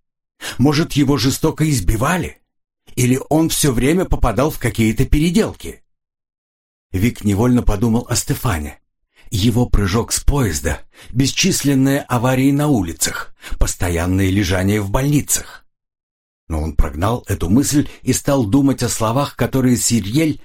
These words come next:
произнёс перед первой своей смертью. "Я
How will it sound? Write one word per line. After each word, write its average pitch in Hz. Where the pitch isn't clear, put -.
произнёс 131
перед 131
первой 135
своей 104
смертью. -
"Я 76